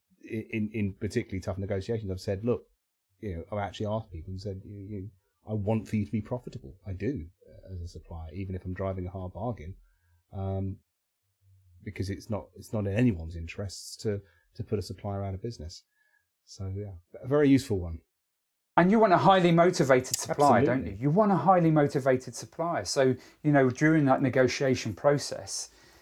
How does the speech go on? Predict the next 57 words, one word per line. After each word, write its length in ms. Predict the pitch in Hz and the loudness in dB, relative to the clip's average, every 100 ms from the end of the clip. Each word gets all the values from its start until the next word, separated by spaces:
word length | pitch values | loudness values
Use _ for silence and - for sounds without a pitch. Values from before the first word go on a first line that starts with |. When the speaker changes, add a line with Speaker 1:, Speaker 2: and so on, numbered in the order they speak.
| - | -4
Speaker 2:
if 140 | 143 | 0
you 80 | 147 | 0
think 360 | 113 - 175 160 | 0 2 2 2
you're 100 | 139 | 0
pushing 260 | 135 - | 0 -2
somebody 320 | 127 135 120 117 | -2 0 -2 -2
too 260 | - 135 | -2 0
hard, 340 | 120 143 107 - | 2 2 2 2
what 140 | 175 | 0
kind 180 | - 196 | 0 -4
of 60 | |
Speaker 1:
Mm. 40 | 170 | 0
Speaker 2:
service 320 | 185 165 165 | 0 0 -2
do 80 | 180 | -8
you 60 | |
think 160 | 170 180 | -8 -8
you're 80 | 143 | -6
gonna 160 | 170 | -4
get 240 | 160 175 - | -2 -2 -2
from 220 | - 113 | -4 -4
them? 180 | 90 82 - _ - - _ _ _ _ - | -10 -16 -20 _ -20 -20 _ _ _ _ 0
You 80 | |
know, 180 | 143 113 | 4 4
so 220 | 107 131 | 4 4
I 100 | 127 | 6
always 260 | 147 156 143 | 6 6 4
had 180 | 127 117 | 2 4
that 200 | 151 - | 4 6
balance 340 | 135 113 101 | 2 2 -2
in 120 | 107 | -4
mind 280 | 101 101 104 | -2 -2 -4
that, 180 | 104 110 | -4 -2
yeah, 180 | 127 131 | 2 4
we 160 | 110 | 4
needed 500 | 113 120 131 139 113 | 2 2 2 2 -2
some 160 | - 107 | -4 -6
cost 260 | - 104 - | -4 -6 -6
compression. 600 | 104 - 90 - 110 107 - - | -8 -6 -8 -8 -14 -16 -20 -8
We 100 | 120 | 2
needed 380 | 117 120 131 120 | 6 8 8 6
a 60 | 107 | 6
saving, 520 | - 110 104 101 98 | 6 4 4 2 2
but 140 | 107 - | 2 4
not 320 | 123 127 165 | 8 6 4
to 100 | 120 | -2
the 100 | 110 | -2
point 360 | - 117 107 | 2 2 4
you 80 | 113 | 2
still 540 | 98 - - 156 147 135 | 2 2 2 6 6 6
want 400 | 120 123 107 - | 6 6 6 2
that 180 | 110 | 2
supplier 460 | - 98 - 113 101 | 2 -4 2 4 4
to 80 | 95 | 0
be 120 | 98 | -8
highly 280 | 87 101 98 | -2 -2 -2
motivated 600 | 98 87 76 95 - 95 | -6 -6 -6 -6 -8 -12
to, 240 | - 92 | -8 -10